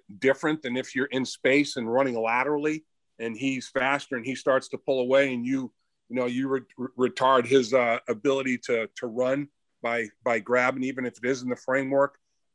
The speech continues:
I, I thought, "Ah, boy, that's a little ticky tack." But then when I saw a different angle replay, the one that I thought the official was looking at, I can see why the official threw the flag.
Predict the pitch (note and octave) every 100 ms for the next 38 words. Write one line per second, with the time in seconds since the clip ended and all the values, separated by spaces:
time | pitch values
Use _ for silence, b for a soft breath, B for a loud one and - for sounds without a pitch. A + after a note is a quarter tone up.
0 | _ _ C#3+ D#3+ - C#3+ D#3 D#3 D3+ C#3
1 | B2+ _ E3+ F#3 D#3+ G#2+ C3+ C3 D#3 -
2 | C#3+ B2+ - C#3+ - A#2 B2 B2+ - G2
3 | D3+ D#3 C#3+ - C#3+ C#3 B2+ _ _ _
4 | A#2+ A2 D#3+ C3 C#3+ D3+ C3+ B2 A#2+ -
5 | B2+ A#2+ A2+ C3+ C3 B2+ A2+ C#3 B2+ A#2
6 | G#2+ D3 - B2 A2+ G#2 C#3+ C3+ A2 A2
7 | - _ _ C3+ C3+ A2+ - B2+ A2+ B2
8 | C3 C3+ - D3+ - D3+ D3+ D3+ D3+ D3
9 | D3+ E3